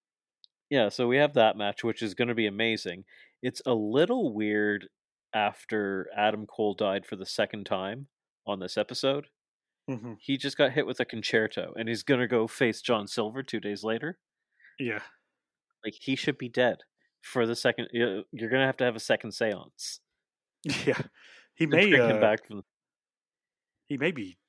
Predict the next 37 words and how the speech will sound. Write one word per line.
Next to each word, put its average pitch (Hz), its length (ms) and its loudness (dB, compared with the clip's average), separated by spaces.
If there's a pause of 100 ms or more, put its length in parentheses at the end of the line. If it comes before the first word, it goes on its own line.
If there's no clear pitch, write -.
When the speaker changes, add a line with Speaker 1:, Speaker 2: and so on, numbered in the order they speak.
(280)
Speaker 2:
they 117 160 -2
may 135 140 2
have 143 100 -2
to - 100 -12
change 107 280 -6
the 92 80 -14
match 107 360 -10
if 90 120 -18
they 92 100 -16
could 87 140 -20
go 98 140 -10
with 107 180 -10
it. 90 100 -18 (800)
Speaker 1:
If 147 200 4
they 190 160 8
did 120 280 2
that, 175 240 4
that 123 160 4
would 104 100 -4
be 104 120 -2
great. 87 340 -8 (500)
Speaker 2:
Mm-hmm. 117 280 -8 (300)
Speaker 1:
I 117 120 4
would 110 180 4
respect - 440 -4
that. - 220 -12 (1400)
I 117 100 2
think 160 180 2
the 135 80 0
match 117 240 0
is 107 100 -2
gonna 104 140 0
be 98 100 -2
fantastic, 98 760 -6 (100)
but 87 140 -2
I 107 80 -2
just, - 440 -8